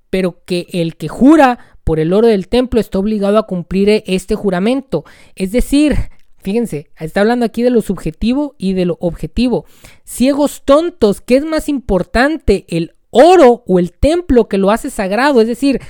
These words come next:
¿qué es más importante, estos elementos objetivos o esa subjetividad que vive cada persona desde su fe?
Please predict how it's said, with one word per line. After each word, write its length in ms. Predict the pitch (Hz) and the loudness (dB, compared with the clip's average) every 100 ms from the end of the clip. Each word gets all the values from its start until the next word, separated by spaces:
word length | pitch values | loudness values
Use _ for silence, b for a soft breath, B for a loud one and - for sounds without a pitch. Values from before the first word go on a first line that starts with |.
| B - | B -8
¿qué 140 | 247 | -6
es 80 | 302 | -4
más 200 | 349 - | -6 -6
importante, 680 | 302 - 185 - 294 339 285 | -8 -6 -8 -6 -8 -6 -10
estos 260 | 302 294 | -8 -6
elementos 500 | 247 208 247 269 302 | -4 -4 -6 -8 -6
objetivos 880 | 262 185 160 - 285 381 262 240 - _ - _ _ _ - _ _ _ | -4 -4 -8 -4 0 2 2 0 -6 _ -20 _ _ _ -20 _ _ _
o 100 | 247 | 0
esa 180 | 269 370 | 2 0
subjetividad 800 | 294 277 - - 208 202 240 359 | -2 0 -2 -2 -2 -2 0 -2
que 140 | - 277 | -2 -4
vive 240 | 277 277 | -2 -4
cada 300 | 277 285 285 | -4 -4 -4
persona 420 | 226 202 240 277 | -6 -4 -6 -4
desde 380 | 285 247 202 190 | -2 -2 -4 -8
su 120 | 185 | -10
fe? 460 | - 294 359 262 | -8 -4 -4 -6